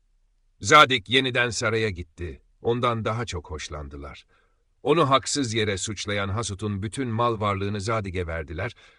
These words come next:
ama Zadig hepsini Hasut'a geri verdi ve Hasut yalnızca servetini yitirmemiş olmanın sevincinden duygulandı.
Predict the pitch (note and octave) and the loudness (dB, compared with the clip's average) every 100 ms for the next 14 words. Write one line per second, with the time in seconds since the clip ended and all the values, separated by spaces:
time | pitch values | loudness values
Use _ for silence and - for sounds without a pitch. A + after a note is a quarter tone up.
0 | _ - D3 D3 C#3+ D3 A2+ G#2+ C3 A#2+ | _ 0 4 4 6 6 6 -2 -6 -4
1 | A#2+ A2+ A2 A2+ G#2 G2+ F#2+ G#2+ A#2 F2+ | -4 -2 -2 -4 -4 -6 -4 -4 -2 -4
2 | D#2+ D2 F2+ - _ _ _ A#2+ A#2+ C3+ | -6 -8 -10 -12 _ _ _ 2 4 4
3 | C3 C3+ A#2 C3 B2 G2 G#2+ - G#2+ G2+ | 2 -2 2 0 0 -2 -2 0 -2 -2
4 | G#2+ A2 G2+ G2 C3 A#2 G2 F#2+ F#2+ F#2 | -4 -4 -4 -4 -6 -4 -4 -4 -2 -2
5 | F#2+ G#2 G2+ G2+ G#2 F#2+ G2+ G2+ G#2 F2+ | -2 -4 -4 -6 -4 -6 -6 -4 -4 -6
6 | D#2 C#2+ D#2 C#2+ C2+ C2 C2 | -8 -10 -12 -12 -14 -18 -20